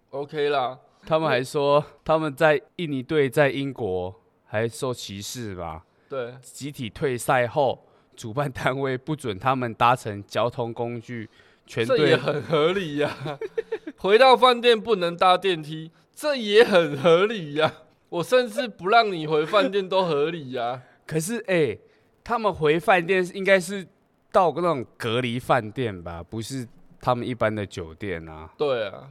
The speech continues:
Speaker 1: 对了。
Speaker 2: 哎呀，还是他们觉得那个，
Speaker 1: 嗯。
Speaker 2: 我们东南亚的人体力就比较好嘛，比较适合劳动，
Speaker 1: 嗯。
Speaker 2: <laughs> 所以都用走的，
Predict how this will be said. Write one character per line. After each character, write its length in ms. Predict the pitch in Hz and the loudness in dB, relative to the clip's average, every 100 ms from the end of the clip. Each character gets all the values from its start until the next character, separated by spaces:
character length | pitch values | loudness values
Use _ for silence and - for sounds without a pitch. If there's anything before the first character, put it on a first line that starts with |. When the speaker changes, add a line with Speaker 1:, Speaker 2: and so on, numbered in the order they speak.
| _ | _
Speaker 1:
对 160 | 127 | -8
了。 220 | 110 - - | -8 -10 -12
Speaker 2:
哎 120 | 90 | -10
呀， 380 | 87 85 82 80 - | -8 -8 -8 -12 -8
还 160 | - 139 | -4 -2
是 60 | |
他 120 | 170 175 | 0 -2
们 100 | 151 | -2
觉 200 | 143 139 | -4 -2
得 300 | 135 135 131 | 0 0 0
那 120 | 147 | -4
个， 480 | 123 117 110 104 98 - _ | 0 2 4 2 0 -6 _
Speaker 1:
嗯。 200 | 151 123 | -16 -12
Speaker 2:
我 100 | 101 | -8
们 140 | 107 107 | -8 -4
东 180 | 135 | -2
南 180 | 135 117 | -2 -2
亚 200 | 120 101 | 0 0
的 360 | 95 92 90 87 92 _ | 0 -2 -4 -6 -12 _
人 380 | 113 98 92 98 _ _ | -6 -4 -4 -8 _ _
体 160 | - | -12
力 120 | 101 113 | -10 -8
就 120 | 120 92 _ | -10 -12 _
比 100 | - 110 | -20 -6
较 160 | 107 | -4
好 220 | 107 82 82 | -2 -4 -6
嘛， 260 | 80 78 _ _ | -12 -16 _ _
比 80 | - | -10
较 60 | 107 | -10
适 200 | 123 120 | -8 -6
合 140 | 107 | -4
劳 240 | 90 85 87 | -2 -2 -2
动， 320 | - 98 90 - _ _ | -6 -10 -10 -16 _ _
Speaker 1:
嗯。 80 | - - 160 170 - | -18 -16 -16 -14 -14
Speaker 2:
<laughs> 440 | - 151 - _ _ | -14 -14 -16 _ _
所 160 | - | -14
以 60 | 110 | -8
都 100 | 113 | -6
用 180 | 127 131 | -6 -8
走 420 | - 120 87 80 | -4 -2 -2 -4
的， 220 | 78 82 | -8 -8